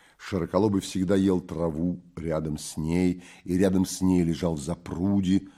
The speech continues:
конечно, приучив её к самому мягкому ложу. Хотя Широколобый любил эту новую буйволицу, а всё-таки ей он не открыл, что вкуснее всего в Чегеме чесаться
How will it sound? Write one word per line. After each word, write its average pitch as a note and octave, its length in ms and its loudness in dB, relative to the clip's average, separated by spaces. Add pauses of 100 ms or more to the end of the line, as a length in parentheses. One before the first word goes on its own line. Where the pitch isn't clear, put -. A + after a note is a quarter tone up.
(180)
конечно, E2 420 -4
приучив F2 800 -4
её E2+ 180 0
к - 100 -20
самому F2 880 0
мягкому C#2+ 720 -6
ложу. B2+ 360 -16 (1300)
Хотя B2+ 280 -2
Широколобый B2 1080 0
любил G2 640 2
эту E2 200 -2
новую C#2+ 480 0
буйволицу, B1+ 840 -8 (480)
а - 140 -12
всё-таки - 680 -6
ей F#2 560 4
он A2 220 2
не A2+ 100 0
открыл, D#2 640 -6
что - 240 -14
вкуснее A#2+ 800 0
всего C3 440 -2
в - 120 -16
Чегеме F2 580 -2
чесаться - 1080 -10